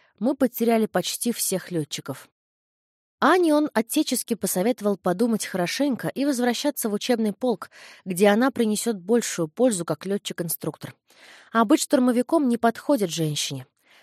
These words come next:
Замполит говорил без злости и пренебрежения, но Аня так часто в последнее время слышала подобные слова, что завелась с полоборота. "А что же подходит женщине на войне, товарищ комиссар?" — с вызовом спросила она. "Санинструктором?"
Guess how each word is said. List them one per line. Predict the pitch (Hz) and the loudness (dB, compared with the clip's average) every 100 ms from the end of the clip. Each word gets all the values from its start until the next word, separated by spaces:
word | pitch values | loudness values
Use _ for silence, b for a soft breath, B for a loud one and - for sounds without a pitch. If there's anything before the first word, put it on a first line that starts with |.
| b | b
Замполит | 180 240 294 277 285 349 | 2 4 4 4 4 2
говорил | 233 240 294 214 | 2 4 2 0
без | 240 220 | -2 -2
злости | 214 285 - - | 2 2 2 -2
и | 220 | -2
пренебрежения, | 208 220 208 220 240 190 151 | 0 0 0 0 0 0 -2
но | 143 185 254 | -2 -2 0
Аня | 262 247 - | 0 -2 -4
так | 240 - | -8 -4
часто | - 247 - 165 | 0 0 -2 -6
в | |
последнее | - 165 202 185 175 | -6 -4 -4 -4 -4
время | 180 196 165 | -2 -2 -4
слышала | - 190 - 170 | -4 -6 -4 -4
подобные | 160 160 170 165 160 | -4 -4 -2 -2 -4
слова, | 151 156 170 254 - b b b b | -4 -4 0 0 -2 b b b b
что | - 349 | 0 0
завелась | 269 262 190 185 214 | 2 2 2 0 -2
с | - - | -4 -6
полоборота. | 165 175 - 170 147 135 127 - - _ _ B B B B B | -4 -4 -4 -6 -6 -6 -10 -16 -20 _ _ B B B B B
"А | 190 | 0
что | 196 - 294 | 2 4 4
же | 254 | 2
подходит | - 226 - 311 226 175 | 2 0 2 0 2 0
женщине | 160 220 240 214 196 | 0 0 0 -2 -2
на | 190 | -2
войне, | 175 202 220 170 | 0 0 0 -2
товарищ | 156 156 151 - | -4 -4 -4 -4
комиссар?" — | 170 180 - 147 - b b b | -6 -4 -2 -4 -6 b b b
с | - 214 | -8 0
вызовом | 269 247 202 165 | 2 4 2 0
спросила | - 165 - 226 196 | -2 -4 -2 0 0
она. | 160 143 135 _ _ _ | 0 -4 -8 _ _ _
"Санинструктором?" | - - 226 226 214 - 339 - 180 | -2 4 4 4 2 0 0 0 -2